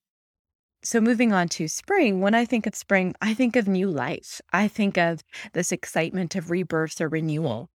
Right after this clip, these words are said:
right? The days are starting to get longer, partially because we adjust our clocks, but we are now being woken up by birds.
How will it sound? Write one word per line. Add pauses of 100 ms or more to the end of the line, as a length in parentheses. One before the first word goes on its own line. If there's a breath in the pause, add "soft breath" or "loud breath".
(260)
right?
The
days
are
starting
to
get
longer, (160)
partially
because
we
adjust
our
clocks,
but
we
are
now
being
woken
up
by
birds.